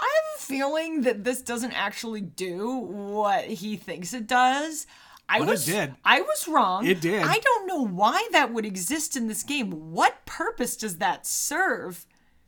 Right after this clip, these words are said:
Speaker 1: Like, in a world that's supposed to be a fun game designed by this guy, why would you include something that can kill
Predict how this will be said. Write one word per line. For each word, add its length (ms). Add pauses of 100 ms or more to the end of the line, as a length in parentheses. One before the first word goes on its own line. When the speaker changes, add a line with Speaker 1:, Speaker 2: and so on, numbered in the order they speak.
(380)
Speaker 1:
Like, 220
in 160
a 80
world 400
that's 160
supposed 520
to 80
be 600 (760)
a 100
fun 400
game 400
designed 400
by 140
this 160
guy, 180
why 280
would 220
you 160
include 580
something 600
that 160
can 240
kill 440